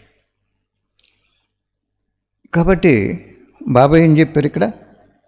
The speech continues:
మూడు కోట్ల ఆత్మలు ఎలాగొస్తారని చెప్పారు బాబా.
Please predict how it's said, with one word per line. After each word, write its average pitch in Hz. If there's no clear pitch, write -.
మూడు 156
కోట్ల 185
ఆత్మలు 151
ఎలాగొస్తారని 127
చెప్పారు 104
బాబా. 87